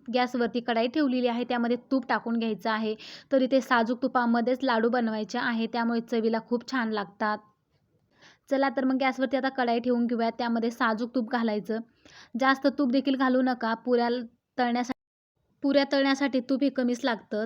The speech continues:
तर बघू शकता इथे घट्टसर तूप आहे, एकदम घरचं तूप आहे गावरान. तर एकदम मस्त लागते हे तुपामध्ये सुद्धा, नक्की बनवून बघा. कोणतंही म्हशीचं तूप असेल तरीसुद्धा चालेल, परंतु तेलामध्ये अजिबात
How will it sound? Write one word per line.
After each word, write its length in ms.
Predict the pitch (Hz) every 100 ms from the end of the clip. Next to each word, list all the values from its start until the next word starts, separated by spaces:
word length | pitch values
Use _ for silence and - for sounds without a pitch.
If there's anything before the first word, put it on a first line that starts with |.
| 220
तर 140 | 240
बघू 240 | 226 220 247
शकता 320 | 254 196 214
इथे 400 | 220 226 214 254 - _ -
घट्टसर 540 | 233 220 - 233 254 233
तूप 280 | 262 247
आहे, 200 | - 233
एकदम 400 | 226 233 240 240
घरचं 340 | 233 240 233 277 277
तूप 160 | 277
आहे 260 | 262 247 240
गावरान. 440 | 233 214 214 220 277 - - - - _ _ _ _ _ _ -
तर 100 | 247
एकदम 260 | 240 262 254
मस्त 440 | 262 330 - 320 311
लागते 300 | 294 240 -
हे 140 | 240 262 254
तुपामध्ये 680 | 247 240 247 240 247 240
सुद्धा, 320 | 233 247 202 233
नक्की 320 | 233 - 269
बनवून 280 | 254 240 233
बघा. 260 | 226 220
कोणतंही 500 | 220 240 233 220 262
म्हशीचं 400 | 247 240 233 240 247
तूप 160 | 262 254
असेल 300 | 240 240 233
तरीसुद्धा 460 | 233 233 220 240
चालेल, 400 | 254 247 226 233 233 - - - - -
परंतु 460 | 262 269 269 269
तेलामध्ये 640 | 247 277 262 277 269 247 262
अजिबात 280 | 247 247